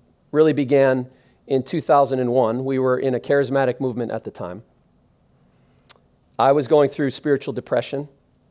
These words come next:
and anxiety disorder, and Heidi was pregnant. And the pregnancy, there were, we were, we had some problems. Went to the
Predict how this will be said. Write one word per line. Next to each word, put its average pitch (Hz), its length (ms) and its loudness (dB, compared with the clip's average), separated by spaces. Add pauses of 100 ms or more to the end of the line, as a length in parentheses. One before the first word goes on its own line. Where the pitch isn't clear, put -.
(240)
and 127 100 -2
anxiety 120 400 -2
disorder, 107 500 -12 (1120)
and 117 580 -2 (240)
Heidi 120 260 0
was 107 140 -10
pregnant. - 340 0 (1500)
And 127 120 -2
the 120 40 -4
pregnancy, 120 800 -2
there 110 100 -8
were, 113 140 -8
we 120 120 -6
were, 117 180 -6
we 117 200 -8
had 117 220 -2
some 104 340 -10 (440)
problems. - 500 -8 (560)
Went 117 160 -10
to 127 80 -14
the 110 120 -12